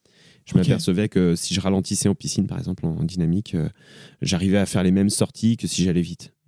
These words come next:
Speaker 1: Et là, j'ai dit, « Cool, c'est, je vais pouvoir enfin ralentir. » Et, euh, j'ai commencé à, à, à ralentir et à apprécier mes plongées aussi,
Speaker 2: Ouais.
Speaker 1: parce que c'est le but. Mais quand j'a-, avant, j'allais vite,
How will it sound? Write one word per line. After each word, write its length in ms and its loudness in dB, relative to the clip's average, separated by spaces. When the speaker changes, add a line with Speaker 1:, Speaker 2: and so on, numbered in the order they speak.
Speaker 1:
Et 80 0
là, 160 2
j'ai 140 0
dit, « 140 2
Cool, 340 2
c'est, 220 0
je 140 0
vais 60 4
pouvoir 320 0
enfin 260 0
ralentir. » 440 -6
Et, 320 4
euh, 120 4
j'ai 140 0
commencé 500 2
à, 100 2
à, 500 0
à 40 -2
ralentir 560 2
et 100 4
à 80 4
apprécier 400 2
mes 120 6
plongées 300 2
aussi, 300 0
Speaker 2:
Ouais. 80 4
Speaker 1:
parce 160 0
que 80 2
c'est 160 0
le 60 4
but. 420 2
Mais 240 4
quand 220 2
j'a-, 140 0
avant, 200 4
j'allais 260 2
vite, 360 0